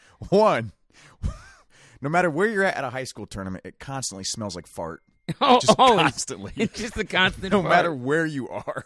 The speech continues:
Speaker 1: <laughs> whether you're, you know, at the top of the bleachers in the stands <laughs> or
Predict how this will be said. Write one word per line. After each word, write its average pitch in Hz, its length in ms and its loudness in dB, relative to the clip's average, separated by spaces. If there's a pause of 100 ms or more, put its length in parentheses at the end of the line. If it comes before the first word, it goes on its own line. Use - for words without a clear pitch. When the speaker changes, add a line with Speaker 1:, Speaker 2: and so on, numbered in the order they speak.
(140)
Speaker 1:
<laughs> - 140 -20
whether 143 260 -8
you're, 139 220 -6 (240)
you 139 80 -8
know, 135 100 -4
at 113 120 -6
the 120 60 -8
top 170 320 -4
of 190 60 0
the 185 80 -4
bleachers 160 420 -8
in 165 80 -6
the 131 80 -8
stands 170 520 -6 (140)
<laughs> - 40 -20
or 156 320 -4